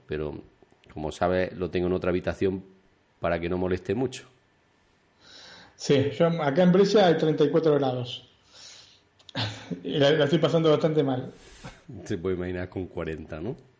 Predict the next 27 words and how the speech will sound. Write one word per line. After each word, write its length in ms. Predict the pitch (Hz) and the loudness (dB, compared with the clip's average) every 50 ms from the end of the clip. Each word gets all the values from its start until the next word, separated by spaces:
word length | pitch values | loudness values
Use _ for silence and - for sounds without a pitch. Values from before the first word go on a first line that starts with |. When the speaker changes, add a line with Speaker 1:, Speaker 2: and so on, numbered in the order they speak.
| 190 - _ _ - 240 - - - _ - 110 - - _ | -18 -18 _ _ -10 -10 -10 -10 -14 _ -10 -10 -10 -10 _
Speaker 2:
Sí. 200 | - - - 131 131 - - - - - 131 _ _ | -16 -8 -8 -6 -6 -6 -8 -8 -14 -20 -20 _ _
Speaker 1:
<laughs> 440 | - - - - - - - - | -20 -20 -20 -20 -20 -20 -18 -8
Bueno, 300 | - 123 131 107 85 78 - - - - - - - - | 0 2 2 2 2 -2 -8 -16 -20 -20 -20 -20 -12 -2
pero, 680 | - 104 98 101 98 98 98 98 95 95 92 - - - - - - 170 117 | 2 4 4 6 6 6 4 4 2 0 -2 -6 -12 -20 -20 -20 -20 -16 -10
eh, 680 | - - - - - - - - - - - - - - | -8 -8 -8 -8 -8 -10 -14 -12 -12 -10 -10 -12 -10 -8
en 100 | 113 110 | -2 -2
estos 220 | 117 113 - - 117 | -2 0 0 0 2
momentos, 480 | 117 107 107 110 117 113 - 131 113 | 2 2 0 0 -2 -2 -2 -4 -4
¿no? 240 | 98 107 127 151 123 | -2 -4 -6 -8 -10
Con 200 | - - 98 87 | -10 -8 -6 -6
el 120 | 90 78 | -6 -6
capítulo 480 | - - - - 101 95 - 107 104 101 | -6 -6 -6 -6 -6 -6 -4 -2 -2 -2
treinta 380 | - 101 98 92 92 - 92 87 | -2 -2 -2 -2 -2 -4 -4 -4
y 80 | 87 | -2
nueve 260 | 87 95 98 95 98 | -2 -2 0 0 0
de 140 | 87 90 90 | 0 -2 -2
Netflix 560 | 90 90 87 - - 101 92 - - - - | -2 -4 -6 -6 -6 -8 -8 -8 -10 -16 -14
a 80 | - 90 | -10 -6
la 120 | 85 80 | -6 -6
carta, 540 | - - 90 90 90 - - 110 110 - - - - - - - - - _ _ - | -2 -2 -4 -4 -4 -4 -4 -4 -4 -6 -14 -20 -20 -20 -20 -20 -20 -20 _ _ -8
nos 140 | 90 85 87 | -6 -2 -2
vamos 220 | 92 92 95 90 | 0 0 0 0
a 40 | 85 | 0
refrescar 480 | 87 87 - - 87 - - 92 85 | -2 -4 -4 -6 -8 -6 -4 -4 -4
un 120 | 90 85 76 | -4 -6 -6
poquito, 420 | - 85 76 76 76 - 80 82 | -8 -8 -6 -6 -8 -8 -8 -6
¿no? 180 | 110 147 165 | -6 -6 -8